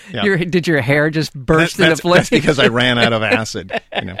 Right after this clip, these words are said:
Speaker 2: <laughs>
Speaker 1: Between
Speaker 2: That's another
Speaker 1: a hundred thousand and
Speaker 2: story.
Speaker 1: three hundred thousand barrels a day of Iraq's declared oil production over the past four years is accounted for and could have been siphoned off. It's unaccounted for.
Speaker 2: Yeah.
Speaker 1: It's unaccounted for.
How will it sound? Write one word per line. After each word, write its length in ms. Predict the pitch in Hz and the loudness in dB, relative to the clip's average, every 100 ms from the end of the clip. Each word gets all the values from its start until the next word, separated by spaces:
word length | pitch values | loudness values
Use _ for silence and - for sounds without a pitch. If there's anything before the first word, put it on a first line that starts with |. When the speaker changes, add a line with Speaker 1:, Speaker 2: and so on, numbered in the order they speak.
| - - - - | -6 -4 -6 -4
Speaker 2:
<laughs> 380 | - - - - | -8 -12 -14 -10
Speaker 1:
Between 380 | 135 185 180 | -6 -2 -2
Speaker 2:
That's 40 | 170 | -2
another 60 | |
Speaker 1:
a 40 | 139 | -2
hundred 240 | 208 202 | -2 0
thousand 400 | 190 185 175 170 | 0 0 0 -2
and 200 | 147 147 | -4 -6
Speaker 2:
story. 80 | 127 | -8
Speaker 1:
three 220 | - 175 185 | -8 -4 -2
hundred 300 | 170 147 131 | -2 -2 -4
thousand 400 | 143 143 143 131 | -2 -2 -4 -4
barrels 320 | 147 143 127 | -4 -4 -6
a 80 | 127 | -6
day 260 | 127 127 | -4 -2
of 120 | 120 113 | -4 -4
Iraq's 440 | 107 107 107 - | -6 -6 -8 -14
declared 520 | - 113 135 127 117 127 | -14 -12 -8 -6 -6 -6
oil 240 | 135 143 | -6 -6
production 480 | 127 120 110 - 120 | -8 -8 -8 -8 -8
over 120 | 110 | -8
the 80 | 101 | -8
past 300 | - 101 95 | -10 -12 -14
four 220 | - 104 | -12 -10
years 360 | 101 127 131 113 | -6 -2 -2 -4
is 140 | 110 | -8
accounted 460 | 107 - 156 147 143 | -12 -8 -8 -8 -14
for 280 | - 139 131 - _ - | -12 -10 -10 -14 _ -12
and 160 | 117 | -12
could 240 | - 196 160 | -6 -6 -4
have 160 | 135 | -6
been 160 | 127 113 | -6 -6
siphoned 500 | - 151 160 151 131 | -8 -8 -8 -6 -6
off. 300 | 131 120 - | -6 -8 -8
It's 140 | 127 - | -10 -4
unaccounted 560 | 165 135 113 92 92 | -2 -2 -6 -12 -18
for. 220 | - 85 - | -20 -20 -8
Speaker 2:
Yeah. 220 | 120 101 - 120 | -8 -8 -14 -8
Speaker 1:
It's 140 | 117 | 0
unaccounted 520 | 143 170 131 101 95 | 0 0 -2 -8 -10
for. 200 | - 90 | -16 -18